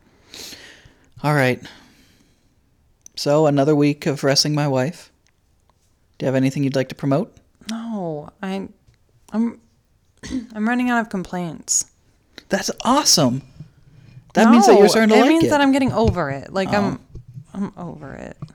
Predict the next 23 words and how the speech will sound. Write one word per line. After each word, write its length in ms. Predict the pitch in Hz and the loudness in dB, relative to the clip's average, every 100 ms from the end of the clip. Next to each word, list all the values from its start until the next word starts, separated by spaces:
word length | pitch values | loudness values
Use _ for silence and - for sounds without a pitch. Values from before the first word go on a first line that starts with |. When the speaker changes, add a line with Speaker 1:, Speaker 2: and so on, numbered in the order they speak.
| _ _ _ - - - - - _ - | _ _ _ -20 -20 -20 -20 -20 _ -2
Speaker 1:
Well, 320 | 139 185 - - - _ _ _ _ _ _ _ _ _ _ _ _ - | 0 0 -2 -16 -20 _ _ _ _ _ _ _ _ _ _ _ _ -6
guys, 280 | 226 170 | -4 -2
email 260 | 120 196 208 | 0 2 2
us 100 | 196 | 0
some 120 | 175 | -2
questions 440 | 165 170 175 135 120 | -2 -2 -2 0 0
so 100 | 143 | 0
she 160 | - | -2
stops 280 | 143 - 330 | 2 4 4
Speaker 2:
<laughs> 60 | 247 | 4
Speaker 1:
being 180 | 147 127 | 2 4
over 280 | 139 139 95 | 2 0 -4
it. 160 | - 196 | -6 -6
Speaker 2:
Yeah, 320 | 339 392 170 - | -2 -2 -2 -4
anything. 560 | 262 254 185 165 170 - | -4 -2 -4 -8 -10 -8
Speaker 1:
Because 260 | 151 165 151 | -2 0 2
if 140 | 156 | 2
we 100 | 170 | 0
can 140 | 202 | 2
appease 380 | 180 156 170 160 | 0 -2 0 0
her 120 | 165 156 | 0 -2
through 220 | 151 131 | -2 -4
questions, 800 | - 127 - - 208 226 - | -2 -2 -2 -4 -4 -4 -6